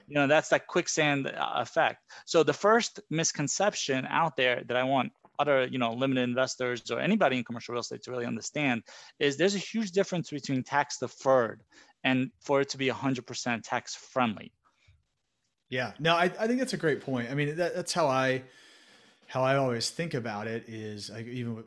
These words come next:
Speaker 2: my own investing is, you know, a-, as long as I'm, yeah, you need to be, you need to be buying and selling in the same year, right? So they can, so they can offset each other. And as long as you're doing that, right, you're kicking that can down the road and, and you can continue to kick that can for as long as you can, uh,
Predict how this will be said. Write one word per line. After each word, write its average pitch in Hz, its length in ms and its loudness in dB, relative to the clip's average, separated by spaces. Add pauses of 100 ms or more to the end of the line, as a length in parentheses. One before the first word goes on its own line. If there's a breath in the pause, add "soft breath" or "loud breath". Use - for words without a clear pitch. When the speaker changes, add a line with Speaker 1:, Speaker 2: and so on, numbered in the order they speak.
Speaker 2:
my 110 180 -8
own 120 100 -4
investing 110 640 -8
is, 104 420 -12
you 127 60 -8
know, 113 200 -6
a-, 101 40 -14
as 120 300 -10
long 165 240 0
as 156 180 -2
I'm, 120 360 -2 (340 loud breath)
yeah, 143 100 0
you 131 120 0
need 165 120 2
to 180 60 0
be, 156 260 -4
you 143 120 -6
need 151 100 -2
to 131 60 -6
be 123 120 -2 (140)
buying 156 320 4
and 135 100 0
selling 131 380 0
in 117 80 0
the 113 80 -4
same 110 340 -4
year, 98 400 -8
right? 107 300 -8
So - 180 -4
they 117 140 -2
can, 120 140 -12
so 127 140 -2
they 120 120 0
can 120 100 -6
offset 110 320 -6
each 104 160 -8
other. 101 160 -12
And 101 100 -10
as 113 100 -10
long 131 140 -2
as 127 60 -2
you're 123 80 -2
doing 120 280 -2
that, 110 200 -8
right, 113 180 -6
you're 104 100 -12
kicking 127 260 -6
that 120 180 -4
can 113 220 -6
down 110 160 -8
the 107 80 -10
road 135 460 2
and, 104 180 -4 (340 loud breath)
and 127 100 -4
you 131 80 -2
can 120 140 -4
continue 123 360 -4
to 113 100 -6
kick 123 220 -10
that 110 240 -8
can 131 320 -4
for 120 160 -8
as 107 100 -10
long 113 220 -8
as 101 120 -14
you 110 100 -8
can, 101 320 -14 (380 soft breath)
uh, 101 300 -10